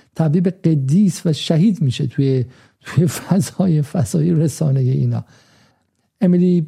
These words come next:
شریدر هم که خاطرتون هستش که یه توییت هم در مورد من داشتش، اه، و میگه که ایران، اه، فلان کرده، اعدام کرده و once again this is an egregious human rights violation and the U K and entire world must act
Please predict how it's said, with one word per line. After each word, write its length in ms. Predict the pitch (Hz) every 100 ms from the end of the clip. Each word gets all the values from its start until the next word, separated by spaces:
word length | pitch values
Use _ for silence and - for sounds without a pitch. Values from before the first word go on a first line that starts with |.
| 226
شریدر 460 | 160 185 160 175 196
هم 80 |
که 100 | 185
خاطرتون 440 | 170 147 156 147 156
هستش 360 | 135 - 120
که 120 | - 127
یه 140 | 135
توییت 340 | 131 - 139
هم 80 | 151
در 80 | 139
مورد 120 | 127
من 240 | 131 143 139
داشتش، 400 | 123 - 127 - - _ _
اه، 420 | 147 127 117 113 123
و 380 | 131 127 120 117 113 - 180 _
میگه 180 | 135 135
که 120 | 127
ایران، 440 | 165 135 139 147 131
اه، 180 | - 123
فلان 320 | 113 139 180
کرده، 320 | 180 185 165 156
اعدام 380 | 165 139 185
کرده 560 | 180 185 170 165 165 143 - _ _ _ -
و 260 | 147 135 131
once 220 | 156 160
again 340 | 170 160 170
this 160 | 160 -
is 60 |
an 200 | 160 147 151 _ _ _ _ _ _ _ _ _ - _
egregious 540 | 143 127 156 156 160 147 -
human 240 | 156 147 147
rights 140 | 147 135
violation 520 | 151 123 131 147 160 143
and 80 |
the 100 | 131 127
U 20 | 120 -
K 20 | 156 180 220
and 140 | 131 131 202
entire 260 | 131 135 143
world 160 | 143 139 139
must 140 | - - 139
act 140 | 151